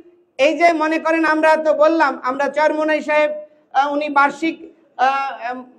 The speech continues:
মাহফিল করবেন, একজন উনি স্বনামধন্য পীর, আমরা সম্মান দা-, জানিয়ে সিদ্ধান্ত নিয়েছি আমরা এটা পিছিয়ে যাব। যদি আমরা জঙ্গি হতাম, তাহলে আমরা বললাম, বলতাম যে ওনারা যেমন করতে পারে আমরাও করতে পারি।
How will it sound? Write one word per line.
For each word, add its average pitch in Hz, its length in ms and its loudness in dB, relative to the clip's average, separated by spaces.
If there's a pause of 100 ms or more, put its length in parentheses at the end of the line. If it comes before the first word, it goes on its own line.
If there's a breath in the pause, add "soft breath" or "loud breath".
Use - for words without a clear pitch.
(140)
মাহফিল 311 480 0
করবেন, 262 320 -2
একজন 262 260 -2
উনি 285 220 -6
স্বনামধন্য 294 640 -2 (160)
পীর, 277 180 -6 (380)
আমরা 311 260 2
সম্মান 349 480 2
দা-, 311 220 2
জানিয়ে 294 340 -2
সিদ্ধান্ত 262 460 -6
নিয়েছি 262 340 -2
আমরা 247 200 -2
এটা 233 160 -6
পিছিয়ে 247 400 -8
যাব। - 180 -4 (520)
যদি 285 220 0
আমরা 330 260 4
জঙ্গি 302 360 2
হতাম, 339 420 6
তাহলে 311 220 2
আমরা 302 300 0
বললাম, 294 340 0 (120)
বলতাম 277 380 0 (400)
যে 240 200 0
ওনারা 302 460 4
যেমন 302 380 0
করতে 294 320 -2
পারে 277 220 -2
আমরাও 277 340 -2
করতে 262 300 -4
পারি। 226 240 -6